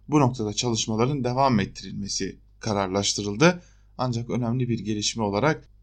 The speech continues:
güvenli bölgenin barış koridoru olarak değiştirilmesi öne çıkıyor ki bu-, bunun, bu güncellemenin sebebinin de ilerleyen günlerde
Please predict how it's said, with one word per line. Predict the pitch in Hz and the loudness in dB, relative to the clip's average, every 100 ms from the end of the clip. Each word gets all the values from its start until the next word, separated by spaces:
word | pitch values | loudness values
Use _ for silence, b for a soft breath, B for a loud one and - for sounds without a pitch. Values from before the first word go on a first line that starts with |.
| _ | _
güvenli | - 139 139 147 131 | -6 -2 0 0 0
bölgenin | 131 123 131 180 185 | 0 2 6 6 6
barış | 139 143 - | 2 2 2
koridoru | 139 127 117 127 | 2 2 2 0
olarak | 131 123 165 - - | 2 4 2 2 2
değiştirilmesi | 127 127 131 127 131 131 - 110 - - | 2 2 -2 0 0 0 2 0 -2 -4
öne | 107 | -2
çıkıyor | 101 - - 107 101 | -2 -6 -4 -2 -2
ki | - 175 175 - | 2 0 0 -2
bu-, | 143 117 | 0 2
bunun, | 123 151 147 101 - | 4 6 4 2 -2
bu | 117 | -2
güncellemenin | 113 110 120 127 127 127 131 139 | 0 0 0 0 0 0 2 0
sebebinin | 107 - 104 101 98 98 | 0 -2 -2 -2 -2 2
de | 139 151 | 2 2
ilerleyen | 135 123 113 107 107 | 0 0 0 0 -2
günlerde | 107 127 110 92 85 123 143 | -2 2 2 2 2 2 2